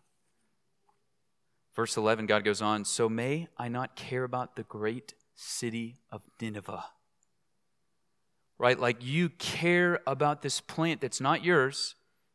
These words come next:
that you had nothing to do with, that only lasted twenty-four hours,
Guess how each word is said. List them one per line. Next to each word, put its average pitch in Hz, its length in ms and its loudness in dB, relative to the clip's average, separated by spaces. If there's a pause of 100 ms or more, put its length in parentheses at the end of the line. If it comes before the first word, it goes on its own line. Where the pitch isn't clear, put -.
that 120 120 4
you 135 80 2
had 139 100 2
nothing 147 260 2
to 170 60 0
do 170 180 2
with, 139 300 4 (340)
that 110 120 -2
only 156 220 4
lasted 165 360 4
twenty-four 170 520 2
hours, 151 540 4